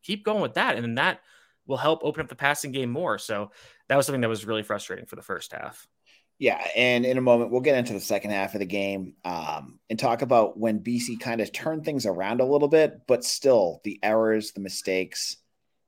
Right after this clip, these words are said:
Speaker 2: they all came back to bite the Eagles in this one and caused, you know, it, it, it ended up with a loss. So we'll get into that in just a moment. Now,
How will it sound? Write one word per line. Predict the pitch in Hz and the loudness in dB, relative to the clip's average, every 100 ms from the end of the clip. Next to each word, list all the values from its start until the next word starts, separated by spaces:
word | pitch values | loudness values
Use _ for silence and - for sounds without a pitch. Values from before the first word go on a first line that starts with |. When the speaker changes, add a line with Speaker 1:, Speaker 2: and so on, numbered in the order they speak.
| - | 0
Speaker 2:
they | 113 | 6
all | 135 123 98 82 - | 8 8 6 0 -6
came | - 107 101 | -10 -6 -2
back | 104 95 - | -2 -2 -6
to | |
bite | 90 107 101 | -2 0 0
the | 90 87 | -4 -10
Eagles | 98 92 87 87 - - _ _ | -8 -6 -8 -8 -10 -14 _ _
in | 98 95 | -8 -6
this | 92 90 - | -6 -6 -8
one | 90 92 90 | -6 -6 -6
and | 90 85 | -8 -10
caused, | - 117 123 120 101 - - | -2 6 8 10 8 0 -6
you | - | -6
know, | 95 92 90 - _ _ _ _ _ - | 0 0 0 -4 _ _ _ _ _ -10
it, | 95 101 | -8 -4
it, | 104 - | -4 0
it | 117 - | -2 -2
ended | 92 113 117 | -2 0 4
up | 123 117 | 4 4
with | 120 117 | 2 2
a | |
loss. | 104 143 - - | 4 2 0 -6
So | - | -8
we'll | 87 | -6
get | 107 110 | 0 0
into | 107 110 | 0 0
that | 104 - | 0 0
in | 98 98 | -6 -8
just | 95 85 - | -8 -10 -12
a | |
moment. | 85 80 76 - | -12 -12 -14 0
Now, | 127 117 - | 4 4 0